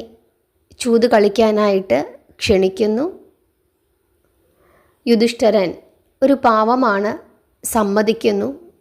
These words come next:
ചൂതിൽ കള്ളച്ചൂത് കളിക്കാൻ മിടുക്കനാണ് ശകുനി. ശകുനി ആരാണ്? ദുര്യോധനൻ്റെ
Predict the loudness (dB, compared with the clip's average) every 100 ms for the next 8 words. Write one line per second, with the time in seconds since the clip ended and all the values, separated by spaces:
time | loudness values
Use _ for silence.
0 | _ _ _ _ _ _ _ _ _ _
1 | _ _ _ _ _ _ -20 -20 -20 -20
2 | _ _ _ 2 6 6 4 2 -2 -10
3 | _ _ _ _ _ _ _ _ _ -2
4 | 2 2 2 0 0 0 0 0 -2 -2
5 | -4 -4 -4 -12 _ -14 -6 -2 -2 0
6 | 0 0 -2 -2 -6 -10 _ _ _ _
7 | -12 -6 -6 -4 -8 -8 -14 -14 -2 0
8 | 0 0 0 0 -2 -4 -6 -10 -18 _
9 | _ _ _ _ _ _ _ _ _ -20
10 | -20 -12 0 2 4 4 4 2 0 -2
11 | -2